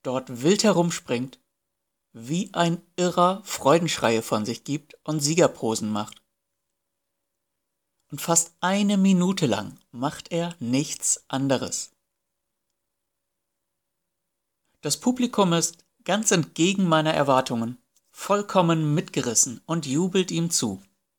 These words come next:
Schließlich bewegt er sich zum Pult und muss dort erstmal verschnaufen.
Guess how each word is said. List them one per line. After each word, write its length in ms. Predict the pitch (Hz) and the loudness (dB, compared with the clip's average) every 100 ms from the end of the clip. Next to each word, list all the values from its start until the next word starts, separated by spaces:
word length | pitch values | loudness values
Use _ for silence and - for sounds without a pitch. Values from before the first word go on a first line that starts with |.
| _ _ _ _ _ _ _ _ _ _ _ _ _ _ _ _ _ _ _ _ _ _ | _ _ _ _ _ _ _ _ _ _ _ _ _ _ _ _ _ _ _ _ _ _
Schließlich 500 | - 170 - 139 - | -6 -4 -2 -2 -4
bewegt 340 | 127 151 185 | -2 -2 0
er 80 | 196 | 0
sich 160 | 190 196 | -2 -2
zum 180 | 190 180 | -2 0
Pult 460 | 151 151 160 - | 2 4 2 -6
und 160 | - 135 | -6 -2
muss 260 | 123 120 | 0 0
dort 220 | - 127 127 | 0 0 0
erstmal 300 | 120 123 123 | -2 -4 -2
verschnaufen. 600 | 151 - 107 101 113 | -4 0 0 0 -4